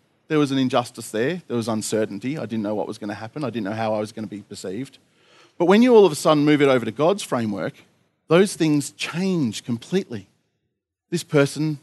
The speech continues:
is valued. My significance is in Christ. This person has some things that they're struggling with,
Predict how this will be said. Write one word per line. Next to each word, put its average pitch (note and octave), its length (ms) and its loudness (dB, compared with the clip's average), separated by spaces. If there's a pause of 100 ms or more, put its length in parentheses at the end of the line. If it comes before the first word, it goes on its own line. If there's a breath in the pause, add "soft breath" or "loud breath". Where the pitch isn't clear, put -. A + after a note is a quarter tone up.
(100)
is D3+ 120 -6
valued. D#3 480 -2 (800)
My D#3+ 220 4
significance C3 680 -4
is B2+ 100 -6
in D#3 140 -2
Christ. - 540 -12 (920)
This A3 180 0
person D3+ 540 4 (840)
has F3+ 160 0
some E3+ 180 -2
things G3 360 0
that C#3 100 -2
they're D3 100 -2
struggling F#3 520 -2
with, G2 300 -10